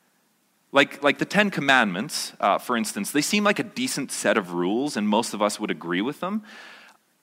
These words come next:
But they are even pretty hard to follow. I'm not talking about the murder ones. I'm talking about the ones where it says, "Don't lie."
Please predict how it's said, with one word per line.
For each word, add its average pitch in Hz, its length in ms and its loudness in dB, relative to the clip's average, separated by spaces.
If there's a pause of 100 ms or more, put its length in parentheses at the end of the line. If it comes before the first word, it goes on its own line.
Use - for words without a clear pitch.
(240)
But 165 340 -2
they 285 140 6
are 254 180 6
even 110 320 2
pretty 107 220 -4
hard 90 240 0
to - 40 -16
follow. 71 320 -4
I'm 107 120 -2
not 208 180 2
talking 208 160 4
about 185 220 2
the 131 60 0
murder 117 400 4
ones. 87 520 -4
I'm 131 160 0
talking 180 340 4
about 160 280 4
the 175 80 0
ones 165 220 0
where 156 100 2
it 151 60 0
says, 170 220 0
"Don't 123 340 0
lie." 104 480 6